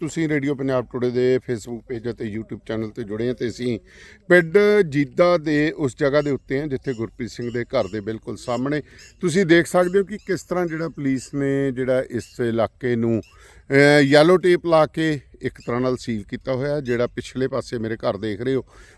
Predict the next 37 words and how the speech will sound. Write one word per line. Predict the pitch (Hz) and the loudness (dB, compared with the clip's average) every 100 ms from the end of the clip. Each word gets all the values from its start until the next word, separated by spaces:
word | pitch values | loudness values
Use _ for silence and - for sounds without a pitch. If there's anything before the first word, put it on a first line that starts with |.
| - | 4
ਉਸ | 190 143 | 4 6
ਨੂੰ | 190 190 190 185 156 | 4 6 6 4 2
ਬੰਦ | 160 156 | 0 0
ਕੀਤਾ | 127 135 - | -2 -6 -6
ਗਿਆ। | 101 90 85 _ _ - - | -6 -6 -8 _ _ -20 -20
ਸੋ | - 208 220 226 226 - | -2 4 6 6 2 4
ਇਹ | 190 | 4
ਪੁਲਿਸ, | 196 190 185 156 | 4 2 -2 0
ਅਹ, | 190 170 _ - - 143 143 143 | -2 -2 _ -14 -4 0 2 2
ਮੁਲਾਜ਼ਮ | 139 135 131 131 156 175 | 2 4 6 4 2 0
ਨੇ | 180 - _ _ - | -2 -4 _ _ -8
ਜਿਹੜੇ | 120 143 | 0 0
specially | - 143 127 147 147 | 0 -2 -2 -2 -4
ਜਲੰਧਰ | 143 120 123 139 143 | -2 -2 -2 -2 -4
ਤੋਂ | - | -4
ਇੱਥੇ | 123 - | -6 -6
ਡਿਪਿਊਟ | 135 107 117 107 - | -8 -8 -8 -10 -12
ਕੀਤੇ | - 131 | -14 -10
ਗਏ | 123 135 | -6 -4
ਨੇ। | 147 | -6
ਕਿਉਂ | - 135 143 | -4 -2 0
ਡਿਪਿਊਟ | 131 139 131 | -4 -6 -8
ਕੀਤੇ | 127 127 151 | -8 -8 -4
ਗਏ | 147 | -2
ਨੇ, | 160 - | -4 -4
ਇਹ | 151 | -4
ਇੱਕ | 127 - 120 - - - - | -4 -2 -4 -4 -18 -12 0
ਅਲੱਗ | 156 165 156 156 - - | 6 6 6 -4 -6 -4
ਵਿਸ਼ਾ | 147 156 175 143 | -2 2 2 2
ਹੈਗਾ। | 120 107 | 2 -4
ਅਹ, | - _ _ - - - 170 185 202 214 | -12 _ _ -20 -20 -8 2 4 4 2
ਕਾਰਨ | - 208 220 247 | 2 4 4 0
ਕੀ | 262 | -2
ਹੈ | 247 | -2
ਕਿ | 254 | -2
ਜਿੱਥੋਂ | 196 180 - 233 | -6 -6 -2 -2
ਤੱਕ | - 214 | 0 -2